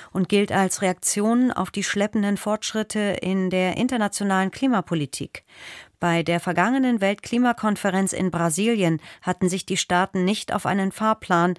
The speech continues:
für den Ausstieg aus fossilen Energien einigen können. Die Gespräche in Kolumbien sollen nun Handlungswege aufzeichnen,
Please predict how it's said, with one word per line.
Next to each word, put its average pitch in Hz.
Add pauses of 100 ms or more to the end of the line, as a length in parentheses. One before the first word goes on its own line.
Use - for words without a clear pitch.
(220)
für 196
den 185
Ausstieg 202
aus 175
fossilen 185
Energien 170
einigen 170
können. 139 (540)
Die 208
Gespräche 247
in 240
Kolumbien 226
sollen 180
nun 190
Handlungswege 175
aufzeichnen, 160